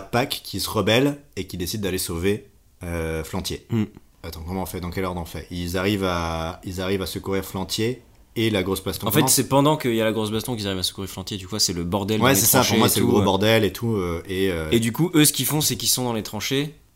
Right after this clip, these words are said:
Speaker 2: et ils sortent des tranchées pour, euh, de tirer dans le dos des Allemands. Ou ils restent dans les tranchées, qu'est-ce qu'ils font ?
Speaker 1: Alors, je viens d'avoir une idée, mais qui va détruire tout.
Speaker 2: Non, c'est pas mal, hein.
Speaker 1: <laughs>
Speaker 2: C'est bi-, c'est peut-être bien de détruire tout, là.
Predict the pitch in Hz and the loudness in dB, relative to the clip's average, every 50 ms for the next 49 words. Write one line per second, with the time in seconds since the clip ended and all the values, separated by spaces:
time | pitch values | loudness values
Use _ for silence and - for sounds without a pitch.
0 | _ - 104 98 95 95 95 92 92 92 92 92 90 90 90 90 90 90 90 87 | _ -4 -2 0 2 0 0 0 -2 -4 -4 -4 -4 -4 -4 -4 -4 -4 0 0
1 | - - 127 117 113 107 104 - - 110 104 - 135 127 127 - 117 98 95 95 | 2 2 2 0 0 -2 -4 -4 -4 -6 -4 -4 -4 -4 -4 -4 -4 -2 -2 -2
2 | 90 90 87 87 87 85 85 85 90 - _ _ _ _ _ _ - 78 87 92 | -2 -4 -4 -6 -6 -6 -8 -8 -10 -14 _ _ _ _ _ _ -16 -16 -14 -10
3 | - - - - - 113 101 107 101 101 101 98 107 107 104 98 90 98 98 110 | -10 -8 -4 -2 -2 0 0 0 0 0 -2 -2 -2 -2 -2 -2 -4 -4 -4 -4
4 | 127 135 - _ _ - - 92 92 90 90 92 87 101 95 92 90 - - 98 | -6 -8 -12 _ _ -10 -6 -4 -4 -2 -4 -4 -4 -4 -6 -6 -6 -8 -12 -12
5 | 95 98 98 95 - - 110 - - 98 101 - _ _ _ _ - - 85 80 | -12 -12 -10 -10 -12 -12 -12 -12 -12 -12 -14 -14 _ _ _ _ -14 -10 -8 -8
6 | 71 - - - _ _ _ - _ _ - - - 85 85 87 90 90 87 85 | -8 -8 -12 -20 _ _ _ -20 _ _ -20 -14 -12 -10 -8 -6 -6 -4 -4 -6
7 | 82 87 90 104 110 - - 82 78 - - 80 78 73 71 - 76 82 78 - | -4 -4 -4 -4 -4 -8 -14 -14 -14 -12 -12 -10 -10 -10 -10 -10 -12 -12 -12 -10
8 | - 80 - - - - 113 113 - - - - 127 143 139 - 107 139 175 175 | -12 -12 -14 -12 -14 -12 -12 -12 -16 -18 -12 -8 -8 -6 -6 -4 -4 -4 -4 -4
9 | 165 175 165 - - - 123 - - 139 123 - - - - - - - _ - | -4 -6 -10 -12 -8 -8 -8 -6 -4 -4 -6 -6 -6 -18 -20 -20 -20 -20 _ -16
10 | - 110 104 - - - - - 143 135 143 180 170 135 117 107 107 101 - 113 | -14 -12 -6 -4 -4 -4 -2 -2 -4 -2 0 0 0 0 0 -2 -2 -6 -6 -8
11 | 104 - - 117 104 | -12 -10 -8 -8 -6